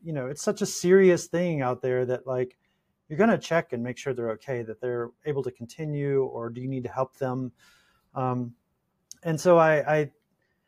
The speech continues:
I wonder, you know, if it's the kind of thing that if we got, you know, with such a decisive, we have a decisive kind of, with pol-, politics and everything here, it can be a little bit of a,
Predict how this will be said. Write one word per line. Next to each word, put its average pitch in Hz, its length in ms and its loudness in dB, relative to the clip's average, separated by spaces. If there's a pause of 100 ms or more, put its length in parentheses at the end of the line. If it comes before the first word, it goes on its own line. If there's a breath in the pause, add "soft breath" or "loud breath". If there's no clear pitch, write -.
(380)
I 156 160 0
wonder, 214 920 4 (380)
you 170 140 0
know, 156 280 0
if 180 220 2
it's - 380 4 (160)
the 160 140 -2
kind 170 300 0
of 170 100 0
thing 156 320 -2
that 139 100 0
if 135 140 -4
we 165 80 -2
got, 147 360 0 (720)
you 160 100 -4
know, 143 100 0
with 147 240 -8
such 175 320 -4
a 175 60 2
decisive, 143 600 0
we 151 140 -6
have 139 220 -4
a 131 260 -2
decisive 135 960 -4 (300)
kind 139 200 -6
of, 131 180 -6 (800)
with 143 220 -8
pol-, 147 340 -8
politics 151 520 -2
and 139 60 -4
everything 135 400 -4
here, 139 260 0
it 131 80 -4
can 131 140 -8
be 127 160 0
a 123 140 2
little 131 220 -4
bit 135 140 -2
of 123 120 -2
a, 120 220 0